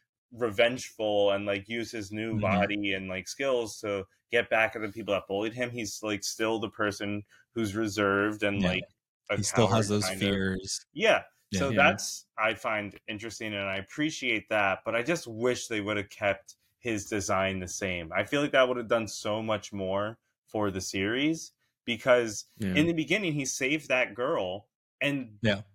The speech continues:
Speaker 1: it's that action of, because of who he is that makes her fall for him,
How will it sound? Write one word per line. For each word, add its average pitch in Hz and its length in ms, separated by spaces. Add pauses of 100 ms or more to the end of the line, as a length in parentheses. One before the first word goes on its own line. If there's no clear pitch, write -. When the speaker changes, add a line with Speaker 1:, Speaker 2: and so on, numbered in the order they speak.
Speaker 1:
it's 160 220 (120)
that 139 400
action 180 720 (380)
of, 127 200
because 143 300
of 110 140
who 165 240
he 143 220
is 135 280
that 113 220
makes 117 300
her 123 160
fall 107 360
for 98 200
him, 87 260